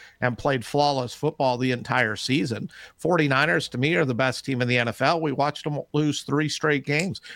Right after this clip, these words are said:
The goal is to win your game, play enough good competition,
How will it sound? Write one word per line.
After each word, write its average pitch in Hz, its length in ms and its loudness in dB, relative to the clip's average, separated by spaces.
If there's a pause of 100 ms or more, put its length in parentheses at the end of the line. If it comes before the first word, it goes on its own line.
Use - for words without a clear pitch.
(140)
The 143 80 -2
goal 185 260 4
is 208 140 2
to 170 140 0
win 139 340 0
your 202 160 -4
game, 135 460 0 (460)
play 202 500 2
enough 175 340 2 (200)
good 185 460 4
competition, 170 1040 -2